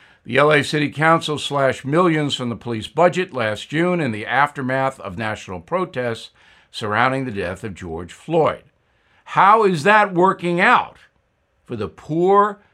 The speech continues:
citizens of L A? The five metro areas with the highest move-out rates last year were located in New York and New Jersey.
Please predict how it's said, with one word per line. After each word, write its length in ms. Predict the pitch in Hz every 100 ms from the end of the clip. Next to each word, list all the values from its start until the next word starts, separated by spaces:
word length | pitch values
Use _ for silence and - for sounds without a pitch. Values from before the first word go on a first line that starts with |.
| _ _
citizens 960 | - - 196 147 - 65 58 71 - _ _ _
of 180 | - 76
L 240 | 85 87 87
A? 180 | 55 _ _ _ _ _ _ _ _ _ _ _ _ _ _ _ _ _ 139
The 100 | 131
five 320 | 190 185 165
metro 300 | 175 170 160
areas 460 | 170 180 165 143
with 100 | 135
the 80 | 135
highest 500 | - 170 175 156 131
move-out 640 | 120 143 240 180 87 71 76
rates 360 | 85 78 -
last 400 | 87 82 80 -
year 160 | 117 131
were 140 | 151
located 600 | 139 147 143 147 147 143
in 180 | 131 123
New 60 | 131
York 380 | 143 147 147 131
and 100 | 120
New 140 | 113
Jersey. 640 | 104 175 165 90 76 107